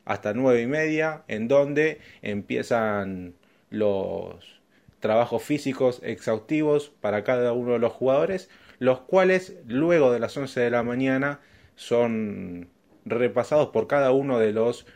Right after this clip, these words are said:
jugadores a los ayudantes del entrenador, que también, eh, demandan y les comentan cómo han respondido a cada uno de esos trabajos, también en cuanto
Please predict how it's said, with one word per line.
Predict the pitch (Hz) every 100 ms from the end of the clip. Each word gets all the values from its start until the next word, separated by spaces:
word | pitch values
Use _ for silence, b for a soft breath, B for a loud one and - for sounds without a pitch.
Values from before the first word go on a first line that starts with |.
| B
jugadores | - 120 123 151 180 180 -
a | 110 117
los | 117 113
ayudantes | - 120 131 123 123
del | 113 117
entrenador, | 117 127 127 143 165 165 - b b b
que | - 104
también, | 113 110 117 131 151 B B
eh, | - 98 92 87 87 -
demandan | 113 117 127 143 147 151 156 B B -
y | 123 135 -
les | 107 107 110 - _ _ -
comentan | 117 117 123 117 131 113 -
cómo | 147 143 117
han | 117
respondido | 110 107 113 107 117 107
a | 95
cada | 104 107
uno | 110 110 110
de | 104 101
esos | 101
trabajos, | - 110 147 156 160 160 - - - _ _ _ _
también | 104 104 107 110 107 101 95 90 - b b b -
en | 107 98
cuanto | 113 110 107 110 107